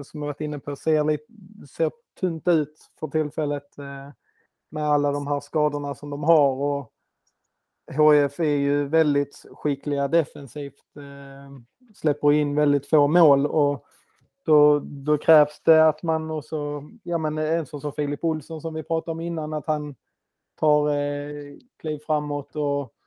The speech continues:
och liksom driver igång anfallsspelet på ett annat sätt. Eh, det krävs att Kevin Jensen spelar och har en bra dag, precis som han hade i förra derbyt. Och det krävs kanske också då att man, ja, men får in Oskar Petersson, eh,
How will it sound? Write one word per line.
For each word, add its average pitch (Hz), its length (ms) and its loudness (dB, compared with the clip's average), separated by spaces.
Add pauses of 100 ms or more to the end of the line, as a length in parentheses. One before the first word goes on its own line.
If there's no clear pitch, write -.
(280)
och 147 260 0
liksom 143 460 -6
driver 151 760 4
igång 151 420 2
anfallsspelet 147 800 -4 (140)
på 160 80 -4
ett 147 100 -12
annat 151 280 -8
sätt. - 480 -8
Eh, 147 100 -4
det 143 160 -8
krävs - 400 -8
att 151 140 -6
Kevin 165 240 2
Jensen 156 380 -2
spelar 151 460 -2
och 147 420 -8 (320)
har 151 220 4
en 147 80 -4
bra 147 260 2
dag, 143 340 2
precis 151 320 -6
som 147 100 -12
han 147 80 -8
hade 143 240 -4
i 143 120 -8
förra 147 340 -2
derbyt. 143 520 -4 (520)
Och 160 60 -8
det 160 80 2
krävs 160 380 2
kanske 170 300 -2
också 165 340 -2
då 170 220 4
att 151 180 -4
man, 147 320 -8 (560)
ja, 180 140 -10
men 160 160 -8
får 165 200 -6
in 151 160 -4
Oskar 156 260 -6
Petersson, 151 640 -6
eh, 147 320 -10